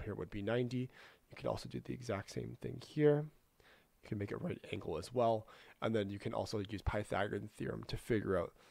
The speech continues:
this, um, this, uh, this, uh, this angle as well. So let's see what they wrote here. S P equals,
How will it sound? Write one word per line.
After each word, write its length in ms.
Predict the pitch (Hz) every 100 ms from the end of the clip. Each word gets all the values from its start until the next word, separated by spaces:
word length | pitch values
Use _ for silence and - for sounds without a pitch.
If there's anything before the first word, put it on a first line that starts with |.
| _ -
this, 320 | 104 - - - -
um, 260 | 57 50 - -
this, 380 | 95 92 - - -
uh, 300 | 53 57 55 -
this, 280 | 98 - 107
uh, 220 | 85 -
this 140 | 104 -
angle 340 | 80 55 50
as 120 | 50
well. 180 | - 52 - _ _ _ _ _ _ _ _ _ - -
So 80 | 160
let's 80 | 160
see 80 |
what 140 | 131 104
they 60 |
wrote 160 | 95 92
here. 160 | 104 -
S 160 | 139 -
P 200 | - 135
equals, 440 | 127 110 117 101